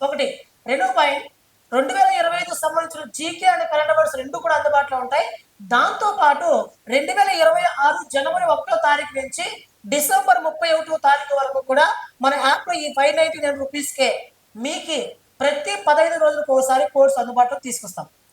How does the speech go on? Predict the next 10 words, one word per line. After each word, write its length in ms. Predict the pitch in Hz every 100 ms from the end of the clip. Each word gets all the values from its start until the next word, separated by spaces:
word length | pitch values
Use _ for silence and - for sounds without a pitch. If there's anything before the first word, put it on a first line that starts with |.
| -
ఓకేనా? 240 | 269 269 - - _ -
కరెంట్ 220 | 269 339
అఫైర్స్, 260 | 339 330 - - _ _ -
ఆ, 40 | 247 226
బిట్స్‌ని, 320 | 269 311 370 453 - _ -
అదేవిధంగా 340 | 254 330 339 330
కరెంట్ 200 | 269 294
అఫైర్స్ 220 | 311 320 233 226
వీడియోస్‌ని 440 | 277 311 320 - - _ -
ప్రతి 220 | 277 285